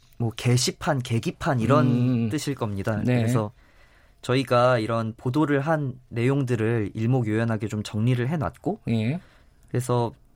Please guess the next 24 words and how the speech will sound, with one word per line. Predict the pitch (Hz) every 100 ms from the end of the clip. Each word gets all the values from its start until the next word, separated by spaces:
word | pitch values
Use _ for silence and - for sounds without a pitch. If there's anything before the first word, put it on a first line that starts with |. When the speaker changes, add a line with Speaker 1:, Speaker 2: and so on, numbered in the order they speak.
| _
Speaker 1:
여기 | 131 127 139 123
저희 | 139 151
사이트에 | - 202 233 - 202 175
들어오시면은 | - 156 127 113 151 123 123 139 117
Speaker 2:
네. | 123 107 117 - _
Speaker 1:
그 | - 139 135 131 127 - - - - - - -
어떤 | 127 202 196 170 123
기사들이 | - 123 165 139 120 120 120 104
그런 | 117 110 107
Speaker 2:
예. |
Speaker 1:
징계를 | 120 120 127 120
받았는지 | 123 104 117 110 92 - 185
뭐 | - 113
Speaker 2:
예. | 104
Speaker 1:
이런 | 117 139
것들도 | 135 127 123 117
다 | 110
보실 | 104 117 151
수가 | 147 - 98
있습니다. | - 120 98 85 - 117
Speaker 2:
예. | 110 107 107 117 - - - - - - - - -
어, | - 165 160 147 - -
광고형 | - 143 180 202 180
기사, | 147 160 143